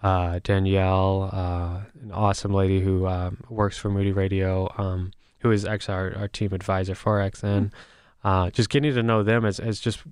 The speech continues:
Speaker 1: built a lot of confidence in radio as a
Speaker 2: Mm-hmm.
Speaker 1: future. Um, so where I'm going, I guess I should have led with that.
Speaker 2: <laughs>
Speaker 1: But this summer I have an internship in radio,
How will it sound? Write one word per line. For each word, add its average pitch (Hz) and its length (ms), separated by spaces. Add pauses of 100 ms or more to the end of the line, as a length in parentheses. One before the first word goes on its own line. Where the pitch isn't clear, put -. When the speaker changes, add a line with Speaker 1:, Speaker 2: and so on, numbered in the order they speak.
(180)
Speaker 1:
built 110 200
a 101 60
lot 95 220
of - 120
confidence 95 560
in 101 280
radio 104 500
as 110 140
a - 40
Speaker 2:
Mm-hmm. - 80
Speaker 1:
future. 110 500 (580)
Um, 90 540 (280)
so 123 300
where 110 380
I'm 101 240
going, 95 500
I 95 120
guess - 260
I 101 60
should 95 220
have 90 100
led 87 360
with 110 220
that. 85 500 (140)
Speaker 2:
<laughs> 311 220 (380)
Speaker 1:
But 135 260
this 139 160
summer 156 260
I 123 100
have 117 140
an 113 80
internship 117 540
in 123 180
radio, 90 640